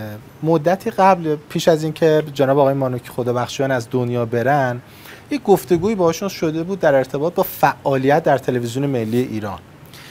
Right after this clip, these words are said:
و ایشون یه تعبیر جالبی رو استفاده کرده بودن. می‌گفتن که، اه، تلویزیون ملی مثل یک جزیره‌ای بود که گویی شما وقتی واردش می‌شدین، اه، وارد یه دنیای دیگری شده بودین. خیلی متفاوت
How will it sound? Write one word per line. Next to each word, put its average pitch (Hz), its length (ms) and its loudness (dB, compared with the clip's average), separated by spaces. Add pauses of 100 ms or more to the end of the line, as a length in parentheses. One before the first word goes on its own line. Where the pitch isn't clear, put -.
(260)
و 165 40 -2
ایشون 220 300 -4
یه 277 60 -2
تعبیر 208 440 2
جالبی 170 480 4
رو 147 80 2
استفاده 123 540 -4
کرده 123 320 -4
بودن. 127 240 -6
می‌گفتن 220 480 -10
که، 208 400 -2
اه، 147 220 -2
تلویزیون 147 560 -2
ملی 175 280 -4
مثل 214 240 -8
یک 226 100 -4 (100)
جزیره‌ای 143 760 -2
بود 190 180 -8
که 202 120 -6
گویی 160 300 -2
شما 156 320 -4
وقتی 160 260 -2
واردش 135 520 4
می‌شدین، 139 540 -4 (460)
اه، 131 160 0
وارد 139 240 2
یه 208 120 2 (100)
دنیای 156 520 6
دیگری 147 340 4
شده 110 280 -6
بودین. 101 240 -12 (480)
خیلی 208 180 6
متفاوت 175 720 4